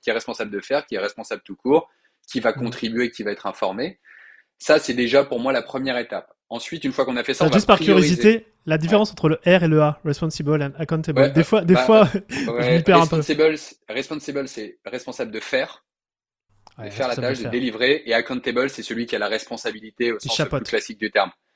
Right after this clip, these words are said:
Speaker 1: Bah, c'est, non, ça veut dire, si ça, si ça foire, c'est pour toi.
Speaker 2: Ok, très bien, très
Speaker 1: C'est,
Speaker 2: clair.
Speaker 1: c'est,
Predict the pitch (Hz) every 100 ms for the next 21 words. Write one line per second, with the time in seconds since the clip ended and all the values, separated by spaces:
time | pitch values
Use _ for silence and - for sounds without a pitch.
0 | - 117 127 - 135 143 113 - 113 113
1 | 151 - _ _ - 127 131 123 - -
2 | 131 127 - 143 - - - - 120 120
3 | - 90 _ _ _ _ _ - 135 127
4 | _ _ - 120 - _ - 139 120